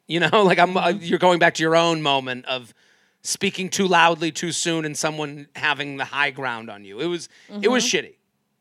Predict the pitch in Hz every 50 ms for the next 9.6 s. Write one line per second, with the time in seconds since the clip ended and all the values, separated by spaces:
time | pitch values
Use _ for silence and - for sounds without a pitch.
0 | _ _ _ _ _ _ _ _ _ _ _ _ _ _ _ _ _ _ _ -
1 | - 233 - 269 285 320 339 381 359 - 370 320 285 214 190 214 262 233 190 254
2 | 294 294 302 302 302 285 269 - 208 226 254 240 196 247 269 277 277 277 277 269
3 | 262 240 214 - _ _ _ _ _ _ _ _ _ _ _ - 170 175 160 160
4 | 156 - - - - _ _ - 180 147 _ - 226 220 220 220 220 - - -
5 | 233 214 208 196 190 190 190 185 196 190 190 190 185 190 190 185 190 185 185 190
6 | 202 196 _ _ _ _ _ _ _ - 208 240 254 285 349 403 415 427 320 311
7 | 302 311 320 330 320 311 302 285 262 254 - - 226 220 214 - _ _ _ _
8 | - - 277 - 302 269 247 233 233 - - - 220 196 190 185 190 202 - -
9 | 185 160 147 151 170 - - 254 240 233 -